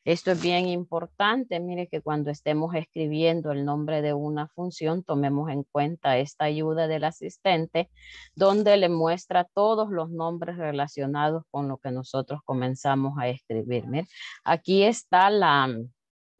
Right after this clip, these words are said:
la constante que hicimos, el, esta, esta no es constante, este es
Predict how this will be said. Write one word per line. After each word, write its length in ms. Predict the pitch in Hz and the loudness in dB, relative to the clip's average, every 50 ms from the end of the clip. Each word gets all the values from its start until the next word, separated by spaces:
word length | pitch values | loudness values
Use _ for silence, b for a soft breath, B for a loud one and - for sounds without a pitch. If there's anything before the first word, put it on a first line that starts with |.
| _ _ _ _ _ _ _ _ - | _ _ _ _ _ _ _ _ 0
la 180 | 156 165 160 | 2 2 2
constante 800 | - 151 151 156 - - 151 147 165 190 - _ - 151 139 131 | 2 0 -2 -2 -2 0 0 0 0 -2 -6 _ -2 -2 -2 -2
que 140 | _ 139 131 | _ -4 -4
hicimos, 540 | 131 127 - - 147 143 139 139 143 147 | -4 -6 -6 -6 -6 -4 -4 -4 -6 -4
el, 200 | 143 127 123 - - | -4 -4 -4 -6 -4
esta, 320 | - 165 185 _ - 185 175 | -4 -6 -4 _ 4 4 4
esta 400 | - 180 196 - - 202 180 165 | 4 2 0 2 0 2 2 2
no 160 | 156 147 143 | 2 0 0
es 100 | 143 - | -2 -2
constante, 600 | _ 151 156 151 - 190 190 202 185 - 147 151 | _ -8 -8 -2 -2 0 0 0 -2 -2 0 -2
este 260 | 175 - _ 170 170 | -2 -2 _ 0 0
es 120 | 190 - | 0 -2